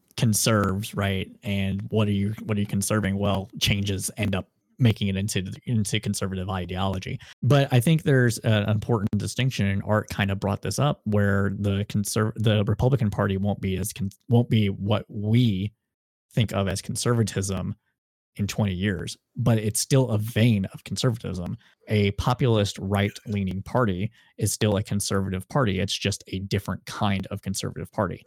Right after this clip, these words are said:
It's more focused on things like tradition and that sort of thing, rather than, you know, hey, s-, rather than maybe a Burkean kind of conservatism or a, um, or something like that. It's more nationalistic,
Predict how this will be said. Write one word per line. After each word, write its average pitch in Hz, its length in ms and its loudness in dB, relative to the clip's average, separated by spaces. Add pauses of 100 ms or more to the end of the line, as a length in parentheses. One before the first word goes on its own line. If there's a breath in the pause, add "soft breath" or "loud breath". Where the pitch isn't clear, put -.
(280 loud breath)
It's 101 200 -4
more 101 260 2
focused 101 420 -2
on 101 220 -4
things 92 300 -4
like 98 160 -6
tradition 101 640 0 (280 loud breath)
and 98 200 0
that 110 140 0
sort 98 180 0
of - 40 -8
thing, 92 200 -2
rather 95 320 0
than, 92 420 -2
you 104 60 0
know, 92 260 -2 (380 soft breath)
hey, 131 300 6
s-, - 200 -2 (100)
rather 127 440 4
than 117 160 2
maybe 107 220 2
a 92 40 -4
Burkean 98 640 -2
kind 98 220 -2
of - 80 -10
conservatism 92 800 -6
or 87 220 -4
a, 98 280 -6 (120)
um, 92 520 -4
or 113 80 -2
something 98 320 -2
like 92 220 -10
that. - 220 -6
It's - 140 -14
more 107 280 4
nationalistic, 98 680 -4